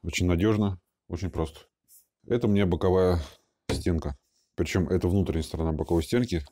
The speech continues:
та нижняя сторона у меня будет наружной. Имея, ага, базовую кромку, я относительно нее буду производить всю разметку. Для разметки я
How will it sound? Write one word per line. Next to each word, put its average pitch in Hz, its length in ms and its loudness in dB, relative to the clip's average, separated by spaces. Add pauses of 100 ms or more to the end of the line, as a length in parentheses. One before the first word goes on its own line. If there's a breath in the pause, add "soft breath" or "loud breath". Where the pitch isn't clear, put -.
(160)
та 95 260 0 (220)
нижняя 82 380 -2
сторона 95 420 0
у 87 40 0
меня 82 180 0
будет 80 220 0
наружной. 69 400 -2 (180)
Имея, 117 440 2 (160)
ага, 87 320 -6 (180)
базовую 98 360 2
кромку, 98 380 0 (260)
я 95 160 4
относительно 101 440 0
нее 101 200 4
буду 85 220 0
производить 82 500 2
всю - 120 -4
разметку. 73 500 -2 (260)
Для 107 460 2
разметки 104 520 2
я 90 360 2